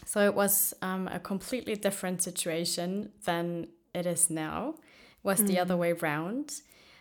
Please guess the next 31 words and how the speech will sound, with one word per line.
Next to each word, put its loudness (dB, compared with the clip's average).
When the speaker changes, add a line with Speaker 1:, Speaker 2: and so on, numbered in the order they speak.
Speaker 1:
Um, 0
but -2
people -2
told 2
me, 0
"Yeah, 0
peop-, -10
you -4
can't -2
be -2
taken -2
seriously -2
with, -2
with -2
long 0
hair. 2
You're -2
too -2
girly, -2
you're -2
too -4
sweet." -4
And 4
I 4
Speaker 2:
Yeah. 2
Speaker 1:
believed 0
it. -4
And -2
yeah. -4
Speaker 2:
Yeah, 6
and 4